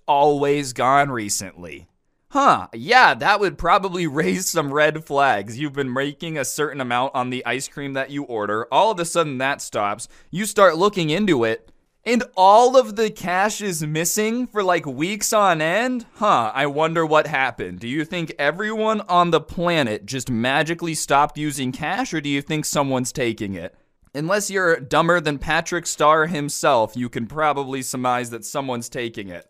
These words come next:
Especially 'cause this place was older and cash was always, like, a solid chunk of their business. It's not like it was steadily going down for a while and then stopped.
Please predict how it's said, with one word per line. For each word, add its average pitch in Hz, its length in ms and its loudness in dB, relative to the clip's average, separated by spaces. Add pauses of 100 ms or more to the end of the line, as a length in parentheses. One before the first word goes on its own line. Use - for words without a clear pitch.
(140)
Especially 220 560 0
'cause 160 220 -6
this 139 180 -4
place 147 380 -4
was 127 180 -4
older 123 380 0
and 117 160 -2
cash 131 400 -2
was 120 180 -6
always, 117 420 0
like, 123 140 -4
a 107 80 -6
solid 117 420 0
chunk 120 300 -4
of 110 80 -8
their 113 140 -2
business. 107 540 -4
It's 117 120 -8
not 160 180 0
like 156 180 -2
it 160 100 -6
was 131 160 -4
steadily 139 680 -2
going 127 380 -4
down 127 360 -2
for 123 200 -6
a 117 80 0
while 123 520 2
and 117 120 -4
then 117 120 -6
stopped. 123 600 -4